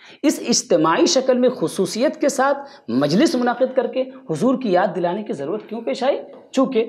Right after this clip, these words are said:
अल्लाह के नबी सल्लल्लाहु अलैहि वसल्लम ने फरमाया कि खिलाफत राशिदा के बाद क्या होगा? सुम्मा यफशुल कज़िब, झूठ फैल जाए। जब झूठ फैलेगा तो बेदीनी पैदा होगी, लोग अल्लाह उसके रसूल से दूर होंगे। अल्लाह उसके रसूल की जो ज़ात है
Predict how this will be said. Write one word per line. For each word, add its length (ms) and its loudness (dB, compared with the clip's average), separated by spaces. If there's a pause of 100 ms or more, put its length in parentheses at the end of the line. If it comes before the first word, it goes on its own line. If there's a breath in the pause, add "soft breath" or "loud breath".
(280 loud breath)
अल्लाह 160 2
के 100 -10
नबी 180 -6
सल्लल्लाहु 440 -10
अलैहि 180 -8
वसल्लम 300 -12
ने 120 -10
फरमाया 320 -14
कि 140 -10
खिलाफत 400 -8
राशिदा 340 -4
के 100 -8
बाद 200 -2
क्या 140 2
होगा? 260 -6 (400)
सुम्मा 240 -4
यफशुल 320 -2
कज़िब, 360 0 (300)
झूठ 260 -2
फैल 240 0
जाए। 180 0 (580 soft breath)
जब 100 2
झूठ 360 0
फैलेगा 380 2
तो 120 0
बेदीनी 340 4
पैदा 260 4
होगी, 260 -2 (460)
लोग 220 6
अल्लाह 200 6
उसके 200 -2
रसूल 240 -2
से 120 0
दूर 220 2
होंगे। 280 -2 (520)
अल्लाह 200 2
उसके 200 -2
रसूल 400 0 (440 loud breath)
की 140 0
जो 280 2
ज़ात 440 2
है 220 -2